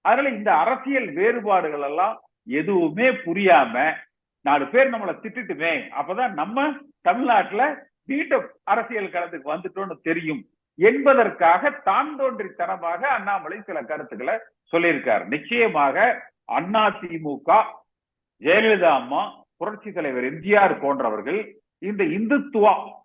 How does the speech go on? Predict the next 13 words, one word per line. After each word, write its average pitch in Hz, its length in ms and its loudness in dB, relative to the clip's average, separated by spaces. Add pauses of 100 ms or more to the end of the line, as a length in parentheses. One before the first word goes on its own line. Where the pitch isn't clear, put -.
(340)
மத 185 240 4
தீவிரவாதத்திற்கு 220 1300 -2 (200)
உடன்பாடு 190 760 0
இல்லாதவர்கள். 131 880 0 (1000)
இதுக்கு 240 320 0
முன்பு 226 400 4 (1300)
திரு 196 160 4
மோடி 233 380 6
அவர்களும் 208 400 0
சரி, 214 200 -2 (1080)
அண்ணாமலை 247 520 0
அவர்களும் 185 460 -2
சரி, 175 200 -6